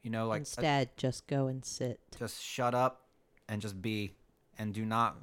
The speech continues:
Speaker 1: feel that you have to theologize a situation or make sense of it on God's behalf. God didn't ask that of us, but yet we feel this,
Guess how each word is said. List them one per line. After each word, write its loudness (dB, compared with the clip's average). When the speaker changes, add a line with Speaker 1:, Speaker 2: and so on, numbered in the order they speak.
Speaker 1:
feel -2
that -6
you -6
have -4
to -6
theologize -2
a -14
situation -6
or -2
make -4
sense -4
of -10
it -6
on -4
God's -2
behalf. -4
God -2
didn't -6
ask 2
that -2
of -6
us, -4
but -12
yet -4
we -6
feel -8
this, -10